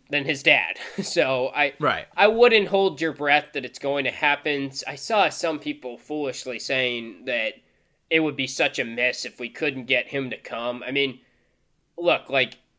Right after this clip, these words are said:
Speaker 1: if he isn't coming to Syracuse, it's not because of something Syracuse did wrong. It's just, like, he never had that mindset. It's kinda like J J Starling. Like, if he goes to a blue blood and he just wanted to leave Syracuse, then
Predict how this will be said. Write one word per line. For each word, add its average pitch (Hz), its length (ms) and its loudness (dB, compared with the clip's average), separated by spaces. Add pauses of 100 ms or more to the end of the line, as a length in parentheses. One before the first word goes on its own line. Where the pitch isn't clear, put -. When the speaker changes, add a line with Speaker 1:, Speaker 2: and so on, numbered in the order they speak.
(160)
Speaker 1:
if 151 220 -4
he 208 220 4
isn't 180 240 4
coming 170 520 0 (200)
to 139 100 -8
Syracuse, 165 600 0
it's 135 200 -10
not 147 340 2 (160)
because 131 760 -4 (460)
of 113 340 -10
something 147 380 -4
Syracuse 135 540 -2
did 123 240 -2
wrong. 107 480 -4
It's 113 220 -12
just, - 240 -4
like, 120 320 -2
he 147 180 -4
never 139 400 2
had 123 220 0
that 113 160 -2
mindset. 123 400 -4
It's 123 100 -12
kinda 233 220 2
like 208 160 4
J 196 120 6
J 180 160 2
Starling. 165 480 2
Like, 120 220 -4 (420)
if - 140 -6
he 196 100 0
goes 202 260 4
to 196 120 4
a 165 60 4
blue 147 260 -2
blood 175 480 4
and 143 140 -6
he 147 80 -6
just 147 180 -8
wanted 156 200 0
to 135 80 -4
leave 143 360 -2 (320)
Syracuse, 151 600 -4
then 156 240 2